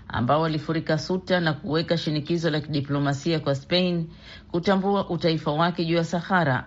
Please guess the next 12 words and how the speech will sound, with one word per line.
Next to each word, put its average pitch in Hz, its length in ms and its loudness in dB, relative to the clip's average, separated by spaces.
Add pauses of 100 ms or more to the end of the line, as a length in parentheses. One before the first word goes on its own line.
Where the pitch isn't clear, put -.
Magharibi. 123 960 -2 (760)
Kiasi 240 300 2
cha 277 100 2
wahamiaji 185 580 2
elfu 151 240 -2
tano 170 300 2
mia 156 180 0
sita 170 300 -2
tayari 160 300 2
wamerejeshwa, 151 680 0
Madrid 147 500 0
imesema, 160 760 0